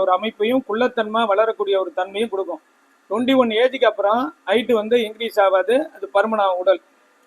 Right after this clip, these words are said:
அதுக்கப்புறம் பாத்தீங்கன்னா மற்ற அதர் சிக்ஸ் கிளாண்டையும் ஃபங்க்ஷன் பண்ணக்கூடிய ஹார்மோனையும் இந்த பிட்யூட்டரி கிளாண்ட் தான் சுரக்குது. அதுக்கப்புறம் ஆண் பெண் இருவருக்கும் குழந்தை பாக்கியத்தை ஏற்படுத்தக்கூடிய ஹார்மோனையும் இந்த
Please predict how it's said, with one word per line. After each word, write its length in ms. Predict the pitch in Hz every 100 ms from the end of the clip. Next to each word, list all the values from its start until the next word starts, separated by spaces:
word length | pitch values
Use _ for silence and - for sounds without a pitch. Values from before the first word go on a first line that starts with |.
| _
அதுக்கப்புறம் 460 | 190 226 220 254 262
பாத்தீங்கன்னா 360 | 226 220 220 262 208 233 269 _ _ -
மற்ற 180 | 208 262 214 208
அதர் 220 | 262 285 269
சிக்ஸ் 240 | 226 -
கிளாண்டையும் 400 | 214 226 247 254 214
ஃபங்க்ஷன் 320 | 208 247 233
பண்ணக்கூடிய 500 | 214 202 202 202 190 180
ஹார்மோனையும் 520 | 214 220 208 202 247
இந்த 100 | 226 190
பிட்யூட்டரி 320 | 202 208 226 190
கிளாண்ட் 240 | 190 185
தான் 120 | 220 202
சுரக்குது. 300 | 190 175 151 _ _ _ _ _ _ _ -
அதுக்கப்புறம் 560 | - 233 226 233 262 214 226 262 _ _ 170
ஆண் 180 | 233 269 240
பெண் 180 | 233 220 202
இருவருக்கும் 520 | 233 240 - 220 247 285 -
குழந்தை 280 | 233 262 269 214
பாக்கியத்தை 360 | 214 214 202 208
ஏற்படுத்தக்கூடிய 560 | 214 220 208 190 196 214 233 240 _ _ 170
ஹார்மோனையும் 500 | 214 226 220 208 240
இந்த 100 | 233